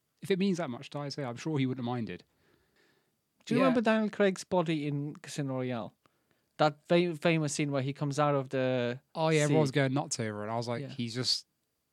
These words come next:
Speaker 1: a guy who does weights wearing weird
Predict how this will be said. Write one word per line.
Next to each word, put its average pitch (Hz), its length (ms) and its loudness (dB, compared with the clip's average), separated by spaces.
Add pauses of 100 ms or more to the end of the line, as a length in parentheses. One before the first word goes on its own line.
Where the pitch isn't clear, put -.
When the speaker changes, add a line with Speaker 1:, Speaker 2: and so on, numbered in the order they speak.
(280)
Speaker 1:
a 135 100 -8
guy 113 240 -4
who 110 100 -8
does 110 240 -8
weights - 540 -6 (680)
wearing 113 480 -4
weird 113 280 -4